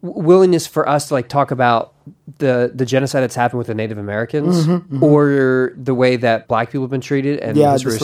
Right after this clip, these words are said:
Speaker 2: slavery
Speaker 1: slavery.
Speaker 2: is, mm.
Speaker 1: Um, th-, there are obviously monuments and, and museums to, to that, but, um,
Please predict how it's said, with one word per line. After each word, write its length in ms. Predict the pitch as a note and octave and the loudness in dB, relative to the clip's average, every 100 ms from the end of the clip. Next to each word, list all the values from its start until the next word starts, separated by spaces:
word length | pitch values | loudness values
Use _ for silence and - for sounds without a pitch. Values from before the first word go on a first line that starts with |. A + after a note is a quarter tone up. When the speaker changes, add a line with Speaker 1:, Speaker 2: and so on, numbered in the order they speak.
| D3+ | 2
Speaker 2:
slavery 200 | C#3 D3+ | 4 4
Speaker 1:
slavery. 260 | D#3 D#3+ E3+ | 4 2 2
Speaker 2:
is, 40 | |
mm. 420 | B2+ C3 B2+ C3 | -2 -6 -6 -2
Speaker 1:
Um, 400 | C#3 C#3 C3+ D3 | 2 2 0 -4
th-, 120 | D#3+ | -6
there 120 | D#3 E3 | 0 2
are 40 | |
obviously 240 | D#3 C#3 | 2 0
monuments 560 | C#3 B2+ B2+ B2+ B2 A#2+ | 0 2 0 0 -2 -4
and, 100 | A#2+ A2+ | -8 -8
and 100 | A2+ | -8
museums 480 | A2 A#2+ A#2 A2 | -6 -6 -6 -8
to, 120 | - - | -12 -16
to 220 | - A#2+ | -10 -4
that, 440 | A2+ G2 - B2 | -2 -2 -4 -6
but, 340 | - B2+ - - | 0 0 0 -4
um, 500 | A2+ G#2 G#2 G2+ F#2 | -4 -2 -4 -8 -14